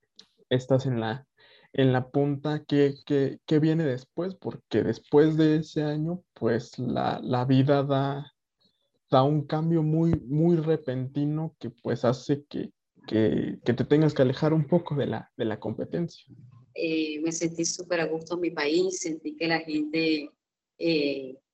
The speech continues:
Speaker 2: disfrutó del campeonato, los que pudieron lograrlo ver por, por la página de la, de la World Karate Federation. Y la verdad es que sentí el apoyo de mucha gente, niños, niñas de diferentes dojos, de diferentes partes de Venezuela, allá en el aeropuerto. La verdad es que me sentí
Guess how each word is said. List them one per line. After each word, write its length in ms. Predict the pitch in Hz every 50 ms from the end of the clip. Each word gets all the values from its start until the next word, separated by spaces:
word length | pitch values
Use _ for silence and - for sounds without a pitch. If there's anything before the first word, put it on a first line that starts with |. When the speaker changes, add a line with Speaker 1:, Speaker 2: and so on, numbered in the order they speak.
| _ _ -
Speaker 2:
disfrutó 600 | 208 214 208 214 208 190 185 - - 185 185 185
del 100 | 190 190
campeonato, 680 | 185 185 175 170 170 160 156 156 156 160 156 - 180 175
los 140 | 175 170
que 100 | 165 165
pudieron 340 | 165 - 156 151 151 165 170
lograrlo 720 | 170 170 160 160 151 151 143 143 160 165 165 156 151 - _ _ -
ver 240 | - 165 165 160 160 160
por, 400 | 160 165 160 151 147 - - _ _ _ _ _ _ _ _ _ _ _ _ _ _ _ _
por 140 | - 175 160
la 140 | 156 160 160
página 300 | - 165 165 170 170 170
de 140 | 165 156 151
la, 280 | 143 139 139 - - -
de 100 | 170 156
la 80 | 147 147
World 160 | 143 147 147
Karate 240 | - 156 156 - 165
Federation. 520 | 165 - 156 147 151 151 151 - 202 214 - _ _ _ _ _ _
Y 540 | - 190 180 170 165 156 156 156 - - -
la 140 | 151 156 156
verdad 220 | 151 143 151 156
es 60 | -
que 120 | - - 175
sentí 320 | - - 165 165 165 165 165
el 80 | 170
apoyo 400 | 170 170 - 175 175 175 175 175
de 60 | 170
mucha 340 | 170 170 180 175 175 190 175
gente, 720 | 170 170 180 180 175 175 175 175 - 180 175 175 - - _ _ _ -
niños, 520 | - 190 196 190 190 190 190 190 185 190 196
niñas 460 | 208 202 196 196 190 190 190 185 185
de 80 | 175
diferentes 520 | 175 175 - - 175 175 175 170 185 180 - -
dojos, 240 | 190 190 175 175
de 180 | 175 180 175 170
diferentes 560 | 175 170 170 170 170 165 170 170 - 180 -
partes 340 | - 180 175 170 - - 175
de 60 | 175 175
Venezuela, 560 | 170 165 160 160 - - 175 170 170 165 175
allá 160 | 175 170 170
en 100 | 175 175
el 60 | 170
aeropuerto. 540 | 170 165 160 160 - 170 170 170 170 - 190
La 100 | 185 175
verdad 180 | 170 151 156 160
es 60 | _
que 140 | - 180 180
me 100 | 185 180
sentí 540 | 175 180 175 175 - 175 180 - - 180